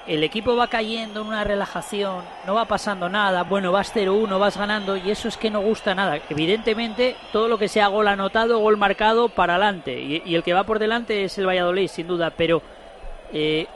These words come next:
vas a menos, a menos, va tranquilo, no haces nada, y sin embargo, eh, en un momento te puedes encontrar que un partido que tenías muy encarrilado, pues estés por ahí. Por eso yo creo que el nerviosismo de, de Pacheta o la insistencia que va a tener en la charla del descanso de,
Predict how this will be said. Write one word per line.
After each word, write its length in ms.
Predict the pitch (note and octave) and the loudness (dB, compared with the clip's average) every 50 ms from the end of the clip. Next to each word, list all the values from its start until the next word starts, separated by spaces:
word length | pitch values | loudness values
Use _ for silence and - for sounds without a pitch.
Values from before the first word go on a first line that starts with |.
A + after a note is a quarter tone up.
| - - | -8 -4
vas 200 | F#3 G#3+ A3 - | -4 -4 -2 -2
a 60 | G#3+ | -4
menos, 540 | G3+ G3+ A3 A3+ A3 G#3+ G#3+ A3 G#3 - - | -4 -2 -6 -6 -4 -4 -6 -6 -8 -8 -10
a 60 | F#3 | -10
menos, 440 | E3+ F3 G3+ A3 G#3+ G3+ G#3 G3 D#3+ | -8 -4 -4 -4 -4 -2 -4 -2 0
va 100 | G3 F#3 | -2 -2
tranquilo, 540 | - G3 F3+ F3 - A3+ A#3 A#3 A3 G#3 G3 | 0 -2 -4 -4 -4 -4 -4 -2 -2 -2 -2
no 80 | F#3+ G3 | -2 -2
haces 260 | F#3 - F#3 E3 F3+ | -4 -4 -4 -6 -4
nada, 420 | A3 A3 A3 A3 G#3+ A3 B3 - | -2 -2 0 0 0 -2 -4 -6
y 100 | A3 E3+ | -10 -14
sin 180 | - - E3+ D#3 | -12 -12 -10 -8
embargo, 480 | D#3+ E3+ F#3 G#3 A3+ A3+ B3 B3+ B3+ - - - - - - - - - - - | -8 -6 -4 -4 -2 2 2 0 0 -2 -10 -20 -20 -20 -20 -20 -20 -20 -14 -8
eh, 180 | - D3 D3+ - - - - - - - | -4 -4 -4 -4 -6 -16 -20 -20 -20 -18
en 160 | E3 D#3 F3+ | -14 -12 -12
un 60 | G3 - | -10 -10
momento 440 | E3+ E3+ B3 B3 C4 B3+ C4+ C4+ | -8 -6 -4 -6 -2 2 2 2
te 160 | C4+ - F#3+ D#3+ | 2 0 -4 -4
puedes 280 | - G3+ G#3 G3+ - | -2 -2 -2 -2 -2
encontrar 400 | B3 A#3 A3 A3 G3+ A3+ A#3+ A3+ | -4 -6 -6 -6 -4 -4 -4 -4
que 80 | - A3 | -4 -6
un 80 | G#3 | -2
partido 360 | G3 A3 G#3+ G#3+ A3+ A3 G3+ F3 | 0 0 0 2 2 0 0 2
que 120 | E3+ E3+ | 0 -2
tenías 440 | F3+ F3+ G3 G3 F3+ E3 - - - | -4 -4 -4 -2 -2 -2 -2 -4 -8
muy 220 | F3+ G#3+ A3+ A#3+ | -8 -4 -4 -4
encarrilado, 680 | A#3 A#3 A#3 A3+ A3+ A3 G#3+ A3 A3+ A3 A3 A#3 B3+ B3 | -4 -2 -2 -2 -2 -2 -2 -2 -2 0 0 0 -2 -2
pues 260 | - - E3+ D3+ - | -4 -6 -6 -4 -4
estés 340 | F3 D3+ - - F3+ F3 - | -6 -6 -4 -4 -4 -4 -2
por 100 | - F#3 | 0 0
ahí. 100 | F3+ F3 | 0 0
Por 100 | - F#3 | 0 0
eso 180 | G3 G3 - A#3+ | -2 0 0 0
yo 140 | B3 A#3 A3+ | 2 2 0
creo 140 | A3 A3+ | 0 0
que 80 | G#3+ G#3+ | -2 -2
el 80 | G#3 G3+ | -2 -2
nerviosismo 680 | G3+ F#3 F#3 F#3 F3 D#3+ - G#3+ G3+ - G3 F#3+ F3 | -2 -2 -2 -2 -4 -4 -4 -4 -6 -4 -4 -4 -2
de, 220 | D#3+ E3+ D#3 D3+ D#3+ | -2 -2 -2 -2 -4
de 140 | - D#3+ | -6 -4
Pacheta 400 | - F3 D#3+ - - G3+ - A3 | -4 -4 -4 -2 -4 -2 -2 0
o 100 | G#3 G3+ | 0 2
la 100 | F#3 F3 F3 | 0 0 -2
insistencia 500 | E3+ - F3 D#3+ - G#3 G#3 G3 A#3 A#3 | -2 -4 -8 -6 -4 -4 -2 -2 -2 0
que 60 | A3+ | 0
va 80 | A3 G#3+ | 0 0
a 20 | |
tener 220 | G#3 G#3+ G#3+ G#3 | 0 0 -2 -2
en 80 | G#3 G3+ | 0 0
la 120 | F#3+ F#3 | 0 -2
charla 320 | - - G3 F#3+ F#3 F#3+ F#3 | 0 0 0 0 2 2 0
del 160 | F3+ F3+ F3 | 0 0 0
descanso 480 | F3 F3 - - F#3+ F#3 F#3 F3 G#3+ A3 | -2 -2 -2 -2 -4 -6 -4 -2 -2 0
de, 180 | G#3 F3+ D#3 | 0 0 -2